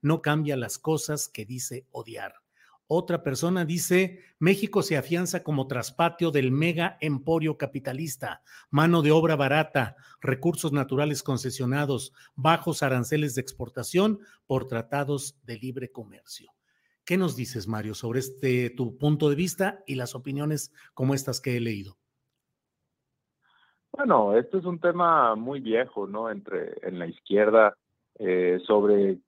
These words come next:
Speaker 2: qué se necesita para llegar al socialismo y mucha, y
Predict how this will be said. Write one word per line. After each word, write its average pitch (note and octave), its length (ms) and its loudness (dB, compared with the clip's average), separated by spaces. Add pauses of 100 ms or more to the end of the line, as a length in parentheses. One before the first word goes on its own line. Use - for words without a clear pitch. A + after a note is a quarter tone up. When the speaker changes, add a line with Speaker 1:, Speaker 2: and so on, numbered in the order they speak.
Speaker 2:
qué A2 140 6
se A#2+ 140 -6
necesita A2+ 480 -2
para F#2+ 200 4
llegar F#2+ 300 2 (580)
al G2 140 -4
socialismo A2 600 -2
y G2+ 40 -2
mucha, G2 540 2
y F#2+ 300 -2